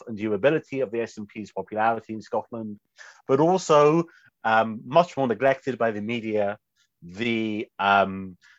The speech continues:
uh, a steady, if unspectacular, improvement in the Scottish Green Party's polling for, for the list seats, which is where they tend to, to do fairly well in Holyrood elections, um, up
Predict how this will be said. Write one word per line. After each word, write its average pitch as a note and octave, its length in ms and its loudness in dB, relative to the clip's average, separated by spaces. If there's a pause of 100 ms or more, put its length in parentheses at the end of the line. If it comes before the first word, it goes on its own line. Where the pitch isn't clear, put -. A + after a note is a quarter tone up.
(260)
uh, F#2 400 2
a G2 100 -2
steady, D3+ 680 2
if B2 220 -2
unspectacular, A#2+ 1000 -2
improvement B2 800 -2 (460)
in A#2+ 140 4
the A2+ 80 0
Scottish G#2+ 400 -4
Green E3+ 300 2
Party's A2+ 640 0
polling F#2 520 0
for, F#2 360 -6
for - 140 -18
the F#2 120 -10
list F3 260 0
seats, - 540 -14
which - 220 -14
is F2 100 -12
where G2 120 0
they F#2 120 -4
tend G2+ 400 -6 (140)
to, F2 460 -10 (320)
to - 120 -18
do F2+ 160 -10
fairly F2 280 -8
well G#2 440 -2 (240)
in F#2+ 100 -14
Holyrood F2+ 420 -6
elections, F2 680 -12 (540)
um, A2 460 2 (400)
up C#3 300 4